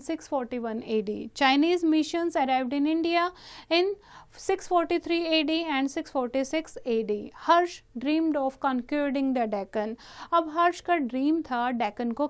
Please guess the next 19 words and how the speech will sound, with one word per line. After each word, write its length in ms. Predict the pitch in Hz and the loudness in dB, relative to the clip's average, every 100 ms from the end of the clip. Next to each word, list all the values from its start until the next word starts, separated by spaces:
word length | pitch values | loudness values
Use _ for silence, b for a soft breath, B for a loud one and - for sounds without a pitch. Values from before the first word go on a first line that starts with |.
| 294 | 0
कॉन्क्यूर 420 | 226 208 220 214 | 0 0 0 0
करना। 480 | 208 202 202 196 220 B B B B | 0 -4 -4 -8 -10 B B B B
In 220 | 320 359 370 | 2 2 0
six 300 | 392 381 - | -4 -4 -4
twenty 360 | 359 320 294 339 311 330 | 0 2 2 -2 0 0
A 60 | |
D, 280 | 285 262 277 330 | 2 0 0 2
he 100 | 339 | 2
led 320 | 262 240 254 | 2 0 -4
a 20 | 285 | 0
campaign 480 | 311 311 311 330 302 | 2 2 0 0 0
to 60 | 247 220 | 0 -2
the 80 | 233 | 0
south, 420 | 285 240 233 247 262 359 | 2 4 2 -2 4 6
but 260 | 359 330 - 277 | 6 2 -4 0
was 180 | 277 262 | 0 0
defeated 480 | 320 381 359 370 311 | 0 0 0 0 2
by 240 | 269 262 | 2 2
Pulkeshin 680 | 277 277 247 262 254 294 294 | 0 -4 -2 -2 -2 0 0